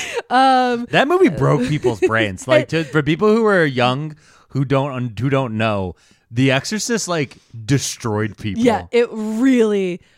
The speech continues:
Speaker 1: was a cat-, like, a cataclysmic change
Speaker 2: Yeah.
Speaker 1: in theater going at
Speaker 2: Yeah.
Speaker 1: that point in time.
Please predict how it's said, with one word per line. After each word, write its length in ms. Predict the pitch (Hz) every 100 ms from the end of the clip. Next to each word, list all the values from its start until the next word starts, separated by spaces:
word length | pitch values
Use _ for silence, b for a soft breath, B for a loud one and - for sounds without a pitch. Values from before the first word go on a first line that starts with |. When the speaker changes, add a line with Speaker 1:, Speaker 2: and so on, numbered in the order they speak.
| b
Speaker 1:
was 180 | - 208
a 100 | 202
cat-, 460 | 190 - 208 196 -
like, 320 | 202 196 - -
a 160 | 95 208 -
cataclysmic 580 | 220 190 - 185 175 -
change 480 | - 180 160 156
Speaker 2:
Yeah. 300 | 117 110 98
Speaker 1:
in 160 | - 185
theater 340 | - 220 175
going 420 | 160 165 - 143 151
at 100 | 170
Speaker 2:
Yeah. 140 | 214
Speaker 1:
that 80 | 180
point 160 | 180 117
in 60 |
time. 260 | - - 165